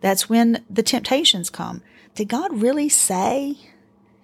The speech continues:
And we need to be able to say, "Yes, God said this, and maybe I don't see it right now, maybe I don't feel it right now, but I believe it. I believe that he said this, and I'm gonna stand on his word."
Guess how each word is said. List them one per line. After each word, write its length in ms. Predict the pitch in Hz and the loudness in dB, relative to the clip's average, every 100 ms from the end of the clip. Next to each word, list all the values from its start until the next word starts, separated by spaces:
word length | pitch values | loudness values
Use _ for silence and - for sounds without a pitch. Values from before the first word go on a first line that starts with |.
| _ | _
And 180 | 214 190 | 2 4
we 140 | 208 | 6
need 220 | 247 254 240 | 4 2 0
to 80 | |
be 100 | 220 | 0
able 140 | 202 185 | 0 0
to 80 | 185 | -4
say, 240 | - - | -6 -10
"Yes, 560 | 160 175 196 151 - - | -8 -2 -2 -2 -4 -6
God 240 | - 156 | -6 -2
said 360 | - - 269 269 | 0 4 2 4
this, 440 | 247 240 233 - - - - - | 2 2 0 -4 -6 -18 -12 0
and 140 | 180 | 2
maybe 240 | 180 190 | 2 2
I 80 | 175 | 0
don't 260 | 170 170 - - | 0 -4 -6 -6
see 420 | - - 233 254 | 0 4 4 4
it 100 | 294 | 2
right 160 | 254 - | 2 2
now, 220 | 226 220 | 2 2
maybe 280 | 202 165 170 | 0 0 -2
I 40 | |
don't 220 | 160 170 - | -4 -6 -4
feel 260 | - 285 | 2 2
it 100 | 269 | 4
right 200 | 240 220 | 2 2
now, 320 | 208 196 190 185 - - | 2 2 0 -4 -16 -8
but 100 | - | -2
I 100 | 170 | 0
believe 460 | 160 170 185 208 165 | 0 0 4 4 2
it. 280 | - - - 160 | -4 -8 -8 -6
I 80 | |
believe 580 | 160 175 202 208 196 - - | -4 2 4 4 2 -4 -8
that 420 | 165 151 156 - - - - - | -4 -4 -4 -8 -14 -20 -20 -6
he 180 | 196 | -2
said 360 | 165 - 208 185 | 2 4 4 2
this, 300 | 165 160 - | 0 0 -2
and 80 | 160 | -2
I'm 80 | 160 | -2
gonna 180 | 165 | -2
stand 460 | - - 220 220 214 | 0 2 4 4 2
on 160 | 170 170 | 0 -4
his 160 | 175 | -4
word." 400 | 214 277 160 - | -2 0 -2 -6